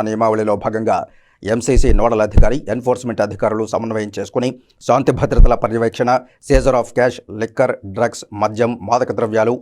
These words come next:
అక్రమ నిల్వలు తదితరాలపై చెక్ పోస్టులు, స్టాటిక్ సర్వైలెన్స్ టీంలు, సంబంధిత ఫ్లయింగ్ స్క్వాడ్ తనిఖీలను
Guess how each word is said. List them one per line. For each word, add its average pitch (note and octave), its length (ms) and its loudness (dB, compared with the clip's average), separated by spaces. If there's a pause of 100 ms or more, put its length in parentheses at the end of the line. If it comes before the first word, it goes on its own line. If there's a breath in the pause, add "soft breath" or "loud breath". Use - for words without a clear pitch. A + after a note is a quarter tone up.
(120)
అక్రమ B2 320 -2
నిల్వలు A2+ 380 -2
తదితరాలపై G#2+ 560 -2 (400 soft breath)
చెక్ A#2 240 -4
పోస్టులు, C3+ 300 0 (100)
స్టాటిక్ A#2+ 440 -2
సర్వైలెన్స్ A2+ 500 2
టీంలు, A2 260 -2 (320 loud breath)
సంబంధిత A#2+ 420 0 (120)
ఫ్లయింగ్ A#2 280 -2
స్క్వాడ్ A2+ 300 -2
తనిఖీలను A2 460 -2